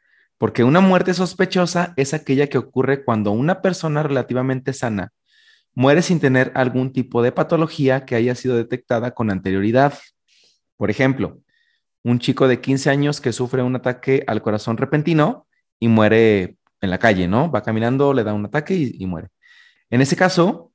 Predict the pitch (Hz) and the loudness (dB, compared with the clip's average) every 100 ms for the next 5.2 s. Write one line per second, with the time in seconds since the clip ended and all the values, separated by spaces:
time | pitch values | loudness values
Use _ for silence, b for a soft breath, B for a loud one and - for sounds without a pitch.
0 | _ 123 147 139 123 131 139 147 143 143 | _ -6 -4 0 2 2 0 -2 0 2
1 | 135 135 117 113 117 120 120 - 127 127 | 2 0 -2 0 0 0 -2 -2 -4 -2
2 | 117 - 123 - 110 - 110 - 170 165 | -6 -2 -2 0 -2 2 0 2 2 2
3 | - - - _ _ _ _ 95 98 101 | 0 -6 -8 _ _ _ _ 0 2 2
4 | 113 101 92 95 - 95 - 101 120 139 | 2 0 -2 -4 -2 -2 -2 -2 2 4
5 | 95 | 2